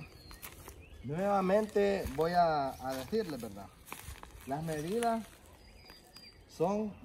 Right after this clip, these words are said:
de largo veintidós punto cinco, que es veintidós y medio metros de largo.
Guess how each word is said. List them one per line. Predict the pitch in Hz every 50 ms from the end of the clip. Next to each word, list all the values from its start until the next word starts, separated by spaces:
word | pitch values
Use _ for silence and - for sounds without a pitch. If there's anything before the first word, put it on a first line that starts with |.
| 127
de | 135 143 139
largo | 143 151 180 220 240 247 220 247 247 254 247 - - - - - - - - - - - - - - - -
veintidós | 113 120 151 160 156 139 - 143 139 139 160 185 220 240 - - - -
punto | - 185 202 208 190 - 202 196 196
cinco, | 185 - - 202 233 247 233 - 233 226 220 - - - - - - - - - -
que | - 143 139 143 151
es | 175 160
veintidós | 165 190 185 175 143 160 160 160 180 180 180 180 170 165 - - - - -
y | 139 143
medio | 143 147 165 180 196 196 196 180 156
metros | 139 147 170 208 214 - - 214 220 220 220 - - - - - - - - - - - - - - - - 104
de | 117 131
largo. | 160 170 160 123 - 98